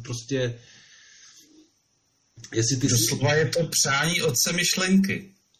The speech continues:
Speaker 1: No, ano, jako třeba kdyby, <laughs> přání otce myšlenky. A, eh, ty, ty bys taky třeba nechtěl, aby, eh, Daniel Landa citoval někde tamhle na Slavíně, eh, s-, tvojí sto třicítku třeba,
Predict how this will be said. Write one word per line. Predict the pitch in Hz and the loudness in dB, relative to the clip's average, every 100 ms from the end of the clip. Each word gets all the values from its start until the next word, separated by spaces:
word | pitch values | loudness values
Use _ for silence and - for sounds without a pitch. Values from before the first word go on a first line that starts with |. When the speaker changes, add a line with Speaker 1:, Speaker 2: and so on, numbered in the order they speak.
| _ | _
Speaker 1:
No, | 123 135 160 147 143 | 0 2 2 0 -4
ano, | 180 143 110 113 - - | -2 0 -2 -8 -18 -14
jako | 107 113 135 | -6 -2 -2
třeba | - 120 131 123 | -2 -2 0 0
kdyby, | 110 113 131 135 123 - - - - | 0 0 0 0 -4 -10 -18 -20 -12
<laughs> | - 139 117 123 120 | -12 -12 -12 -12 -8
přání | 110 117 123 | -4 -2 -2
otce | 120 135 | -4 -4
myšlenky. | 127 117 151 143 - - - - - - - - - - - - - | -4 -4 -4 -8 -12 -20 -18 -14 -14 -16 -20 -20 -20 -20 -20 -16 -2
A, | 113 117 117 117 - - 135 | 2 4 4 0 -8 -6 -4
eh, | |
ty, | 120 127 131 | -2 -2 -4
ty | 123 | 0
bys | 123 143 - - | 0 2 0 -6
taky | 131 185 | -4 -2
třeba | 175 170 | 0 2
nechtěl, | 151 123 139 | 0 0 0
aby, | 131 131 131 117 95 101 | 2 2 2 2 -2 -4
eh, | 101 | -2
Daniel | 107 117 120 | 0 4 4
Landa | 107 101 110 113 113 110 110 - | 2 0 -2 0 2 0 -2 -4
citoval | 117 98 107 107 107 | -4 -2 0 0 -2
někde | 101 98 95 104 101 98 92 90 85 | -2 -4 -2 -2 -4 -8 -10 -12 -12
tamhle | 95 95 101 101 | -10 -8 -6 -6
na | 98 95 95 - - 117 | -6 -8 -10 -14 -8 -4
Slavíně, | 101 98 104 104 101 101 - - - | -4 -6 -6 -6 -6 -10 -20 -20 -14
eh, | 95 95 95 95 | -10 -6 -4 -4
s-, | 95 - 98 95 | -6 -10 -14 -14
tvojí | - 104 | -6 -4
sto | 107 110 | -4 -6
třicítku | - 107 95 101 - 98 | -6 -6 -6 -10 -12 -14
třeba, | 92 92 85 80 - | -10 -10 -10 -14 -16